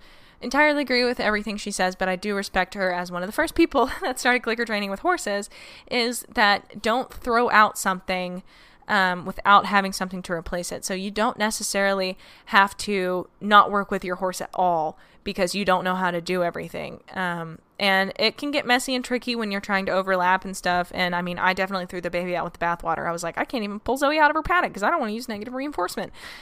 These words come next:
Um, and that's okay, too. That is an okay mindset to have, but it is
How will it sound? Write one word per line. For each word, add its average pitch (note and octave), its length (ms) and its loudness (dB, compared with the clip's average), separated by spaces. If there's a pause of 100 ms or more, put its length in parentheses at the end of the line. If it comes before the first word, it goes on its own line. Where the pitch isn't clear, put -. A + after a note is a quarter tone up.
(240)
Um, F#3 360 0 (120)
and B3+ 140 2
that's E4+ 180 2
okay, F4+ 260 4
too. F4+ 240 2
That G3+ 200 2
is B3 100 -4
an B3+ 100 -2
okay B3+ 240 0
mindset A#3 420 0
to G3 100 -2
have, G#3 400 4
but G3 240 4
it G3 180 2 (220)
is G3 380 -2